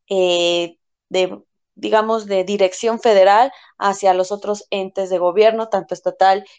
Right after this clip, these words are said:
y municipal, pues para poder controlar también a, a todo el personal que labora para el servi-, para el servicio público. Pues bueno, eh, para los que nos están escuchando, ni modo, si estás en la, ahorita en la parte privada,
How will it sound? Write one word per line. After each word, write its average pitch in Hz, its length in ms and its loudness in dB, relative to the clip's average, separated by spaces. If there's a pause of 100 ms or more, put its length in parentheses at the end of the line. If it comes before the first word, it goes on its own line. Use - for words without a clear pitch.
(120)
y 190 100 -12
municipal, 208 640 -2
pues 262 160 -6
para 208 260 2
poder 202 300 0
controlar 190 540 -4
también 190 300 -6
a, 190 260 -4
a 180 160 -4
todo 190 160 2
el 185 100 0
personal 175 480 -6
que 185 100 -4
labora 170 520 0 (320)
para 175 220 0
el 170 120 -8
servi-, 175 520 -8
para 180 180 -8
el 170 80 -20
servicio 180 520 -8
público. - 440 -8 (280)
Pues 233 160 4
bueno, 320 280 2 (380)
eh, 220 220 2
para 226 220 4
los 226 160 -2
que 220 100 -14
nos 214 140 -8
están 247 240 -8
escuchando, 285 720 -8 (720)
ni 196 180 -12
modo, 302 240 2 (600)
si 220 200 -8
estás 233 340 2
en 254 80 -2
la, 220 280 0
ahorita 214 800 0
en 196 80 -6
la 190 160 -4
parte 214 280 -2
privada, 339 480 4